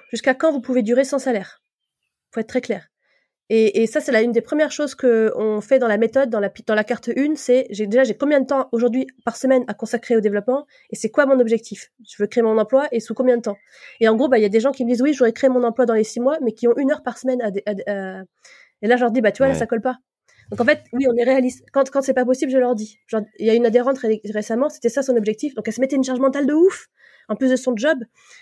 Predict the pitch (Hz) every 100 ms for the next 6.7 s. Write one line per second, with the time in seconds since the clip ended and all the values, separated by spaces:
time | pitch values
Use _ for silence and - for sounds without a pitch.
0 | - 214 240 262 254 254 - 196 208 -
1 | 269 262 226 226 285 311 214 220 254 220
2 | 208 - 214 202 202 - 196 190 196 262
3 | 262 233 _ _ _ - 208 220 262 226
4 | 254 262 262 208 - 277 294 - 220 208
5 | 233 202 196 226 269 262 202 - 202 202
6 | 254 262 165 151 185 180 180